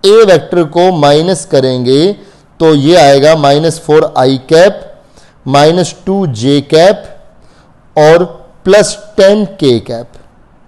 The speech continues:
यहां से पी माइनस ए। अब पी माइनस ए वेक्टर का हम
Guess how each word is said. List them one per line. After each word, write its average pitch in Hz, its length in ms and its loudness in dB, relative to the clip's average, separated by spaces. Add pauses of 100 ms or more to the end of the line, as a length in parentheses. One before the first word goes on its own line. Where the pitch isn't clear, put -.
(540)
यहां 123 320 0
से 135 280 -2 (180)
पी 147 140 -2
माइनस 107 420 -6
ए। 120 140 -20 (880)
अब 226 260 0 (300)
पी 262 240 2
माइनस 233 520 2 (220)
ए 208 200 4
वेक्टर 190 460 0
का 156 320 2
हम 170 320 -2